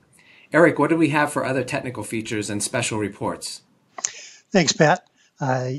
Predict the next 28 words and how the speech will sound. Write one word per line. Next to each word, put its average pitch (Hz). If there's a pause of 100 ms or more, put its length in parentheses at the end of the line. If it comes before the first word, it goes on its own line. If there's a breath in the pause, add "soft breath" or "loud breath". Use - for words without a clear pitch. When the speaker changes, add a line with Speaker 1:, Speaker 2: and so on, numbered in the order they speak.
Speaker 2:
yeah, 143
the 117
satellite 165
market 151
is 113
growing 135
nicely 135
with 110
lots 123
of 123
opportunities. 123 (420 loud breath)
And 135
we've 151
got 165
a 131
special 151
report 139
from 127
A 127
D 127
I 131
entitled 131 (340 loud breath)
Surviving 143
the 135
Great 135
Commercial 135
Space -
Shakeout, 131